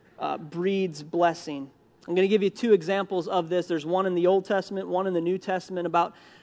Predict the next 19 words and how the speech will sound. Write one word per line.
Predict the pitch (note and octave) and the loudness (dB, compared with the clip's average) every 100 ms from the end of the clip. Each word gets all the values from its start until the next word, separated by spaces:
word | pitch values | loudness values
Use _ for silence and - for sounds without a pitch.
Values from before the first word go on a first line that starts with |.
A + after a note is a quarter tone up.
| - | -6
how | G3+ F#3+ F#3+ | 2 2 2
the | E3+ E3+ | 0 0
virtue | E3+ G#3 G#3 F#3 | 4 4 6 2
of | E3 | 2
honor, | F#3 G3 F3+ | -2 0 2
when | E3+ F3+ | 2 2
you | G3 | 0
start | - - | -2 -6
putting | - G#3+ F3+ - - | 0 0 0 -4 -2
honor | F#3+ G#3 A3+ A3+ | 2 2 0 -2
into | - G3 G3 | -4 -4 -4
practice, | - G#3 F#3 F#3 E3+ D#3 - _ _ | -4 0 2 2 -4 -6 -10 _ _
that | F3+ | 2
there | G3+ | 4
is | F3 | 4
a | F3 | 2
blessing | G3+ G3 F#3+ G3+ - F#3+ F3 | -2 0 4 4 2 -2 -2
in | F3 F#3 F3 | -2 -2 -2
that, | D#3 C#3+ | -2 -4